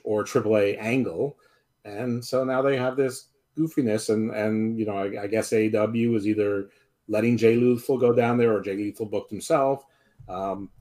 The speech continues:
and Kalisto was in the title match. I don't know if there's anyone else in it, but I, I mean, it, it's already dropped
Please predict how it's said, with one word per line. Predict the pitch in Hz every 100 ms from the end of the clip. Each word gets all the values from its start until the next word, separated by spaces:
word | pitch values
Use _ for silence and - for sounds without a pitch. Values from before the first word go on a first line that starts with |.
| -
and | 90 -
Kalisto | 95 90 113 - - 147
was | 143 127
in | 135 127
the |
title | 135 135 127
match. | 131 123
I | 131
don't | 127
know | 117
if |
there's | 117 101
anyone | 104 104 95
else | 107 110 -
in | 101
it, | 95 -
but | 98 - _ _ _ _ _ _ -
I, | 117 120 127
I |
mean, | 120 120 110
it, | 123 - - - -
it's | 156 -
already | 165 147 127
dropped | 117 113 110 - - _